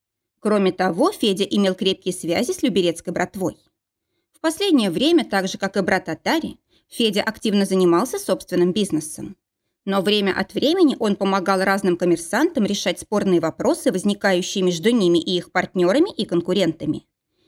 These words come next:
Естественно, такая помощь со стороны авторитетов не была безвозмездной, и на подобной помощи можно было сделать солидные деньги.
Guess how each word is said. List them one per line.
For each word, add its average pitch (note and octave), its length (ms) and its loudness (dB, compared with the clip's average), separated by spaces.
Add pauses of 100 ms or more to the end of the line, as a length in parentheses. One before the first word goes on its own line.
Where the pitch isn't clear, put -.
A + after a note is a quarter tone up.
(140)
Естественно, F#3 760 0
такая F#3+ 340 -2
помощь F#3 400 0
со - 120 -8
стороны F#3+ 340 2
авторитетов F3+ 760 -2
не F#3 140 4
была E3 260 2
безвозмездной, F#3 840 0 (440)
и A#3 80 0
на G#3 120 4
подобной F#3 440 2
помощи D#4 480 2
можно G3 360 0
было F#3+ 180 2
сделать F#3 380 0
солидные F#3 420 0
деньги. F#3+ 540 -2